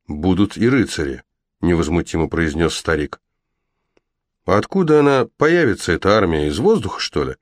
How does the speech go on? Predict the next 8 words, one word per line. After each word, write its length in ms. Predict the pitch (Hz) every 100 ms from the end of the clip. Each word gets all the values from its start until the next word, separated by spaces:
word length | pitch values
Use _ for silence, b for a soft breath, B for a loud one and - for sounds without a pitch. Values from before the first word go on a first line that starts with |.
| _ _ -
Или 200 | 98 101
ты 260 | - 95 -
аалов 540 | 85 82 82 110 131
убедишь 480 | 147 139 123 127 -
нам 220 | 117 107
помочь?" — 440 | 113 110 107 101 -
ухмыльнулся 600 | - 95 90 87 - -
Айк. 360 | 85 76 -